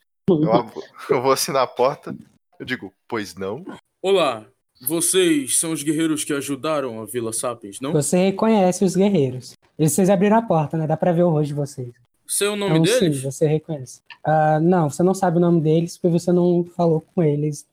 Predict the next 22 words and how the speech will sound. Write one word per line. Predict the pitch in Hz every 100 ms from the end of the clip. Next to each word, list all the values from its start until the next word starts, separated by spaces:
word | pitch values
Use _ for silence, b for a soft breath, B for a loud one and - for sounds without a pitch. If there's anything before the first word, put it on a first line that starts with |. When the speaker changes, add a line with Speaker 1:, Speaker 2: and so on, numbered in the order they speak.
| _
Speaker 3:
na, | 143 139 139 143 143 143 147 - _
na | 143 135
guerra | 147 143 143
em | 151
si. | 165 - 135
Se | 117 190
eu |
me | 233
lembro, | 240 196 220 240
vocês | 233 226 208
não | 208 208 208
gritaram | 202 202 180 170
seus | - 185 180
nomes, | 139 127 131
então | 143 151 - 156 170 175 175 175 170 170
não | 170 170 175 175 170
lembro | 165 165 160
os | 160
nome, | 156 160 151
o | -
nome | 151 156
dele. | 139 123